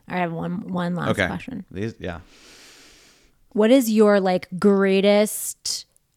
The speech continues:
Speaker 1: focus or, like, greatest priority, like, in, in your day-to-day right now? Like, what is the, what is the,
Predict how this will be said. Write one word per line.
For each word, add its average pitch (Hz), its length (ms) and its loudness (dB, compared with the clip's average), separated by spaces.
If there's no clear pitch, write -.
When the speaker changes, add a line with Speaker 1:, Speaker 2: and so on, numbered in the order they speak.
Speaker 1:
focus 196 960 0
or, 196 160 0
like, 180 380 -4
greatest 196 480 -2
priority, 190 760 0
like, 175 320 -6
in, 196 520 0
in 196 220 2
your 180 220 2
day-to-day 170 560 0
right 160 360 -6
now? - 240 -6
Like, - 240 -10
what 175 240 -2
is 196 260 -4
the, 185 320 -4
what 190 200 -4
is 214 180 0
the, 202 280 0